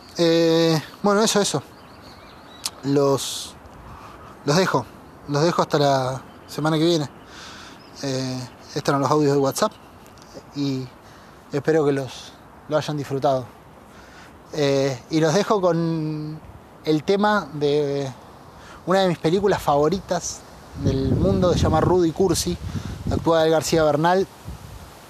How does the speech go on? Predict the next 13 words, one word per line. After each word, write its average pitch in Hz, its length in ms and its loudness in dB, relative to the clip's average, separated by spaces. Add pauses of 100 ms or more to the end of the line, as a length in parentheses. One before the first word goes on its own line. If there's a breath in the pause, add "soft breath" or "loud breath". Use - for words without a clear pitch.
(200)
Diego 160 300 4
Luna 170 380 2 (140)
y 147 60 -4
Guillermo 156 280 -2
Francella, 160 440 0 (480 loud breath)
que 156 80 0
es 147 40 4
la 151 60 2
historia 170 340 2
de 156 100 4
dos 156 200 2
hermanos 170 360 2
que 135 500 -2